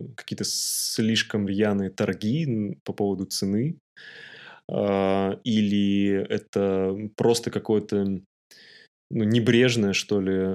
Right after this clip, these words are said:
отношение к, э, процессу подготовки, когда тебе пишут: «Ну да, там, окей, мы что-нибудь там сделаем, давайте там».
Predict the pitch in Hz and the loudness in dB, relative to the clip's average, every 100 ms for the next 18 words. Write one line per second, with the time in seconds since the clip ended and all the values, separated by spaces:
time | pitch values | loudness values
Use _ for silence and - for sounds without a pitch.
0 | - 107 101 - 120 123 117 104 98 92 | -4 -6 -4 0 4 4 4 2 2 -2
1 | - - 98 95 92 - 98 107 - - | -8 -4 -2 0 0 -2 -2 -2 -2 -6
2 | 87 95 - 143 147 123 113 107 110 92 | -6 -4 0 0 0 0 0 0 -4 -6
3 | 95 95 95 92 - - 95 - - 92 | -4 -4 -4 -8 -14 -10 -8 -8 -12 -8
4 | 107 185 170 117 196 233 151 117 107 107 | -4 -2 -2 0 2 2 0 0 -2 -4
5 | - 127 107 98 - _ _ 117 120 - | -2 0 0 -2 -8 _ _ -4 -2 2
6 | 123 104 101 95 110 113 101 92 95 104 | 2 2 -2 0 2 2 2 -2 0 2
7 | 101 101 - 90 | 0 -2 -10 -14